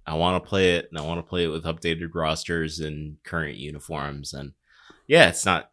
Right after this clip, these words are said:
a seventy dollar product, but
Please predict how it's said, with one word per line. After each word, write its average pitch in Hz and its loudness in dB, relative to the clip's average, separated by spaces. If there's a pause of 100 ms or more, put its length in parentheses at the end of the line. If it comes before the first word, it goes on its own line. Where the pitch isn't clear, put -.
a 90 -2
seventy 82 0
dollar 76 0 (460)
product, 67 -4
but 62 -12